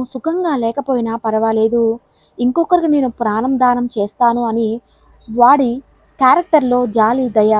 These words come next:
వచ్చాయి. వచ్చి ఏం చేశాడు? చేప చనిపోతుంది, చేపను తినే ఉద్దేశం రాలేదు ఆయనకి, బతికించాలి అనే ఆలోచన వచ్చింది.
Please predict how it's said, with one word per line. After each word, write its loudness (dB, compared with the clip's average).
వచ్చాయి. 0
వచ్చి -2
ఏం 2
చేశాడు? -2
చేప -2
చనిపోతుంది, -2
చేపను 2
తినే -2
ఉద్దేశం -4
రాలేదు -2
ఆయనకి, -4
బతికించాలి -2
అనే -2
ఆలోచన -2
వచ్చింది. -4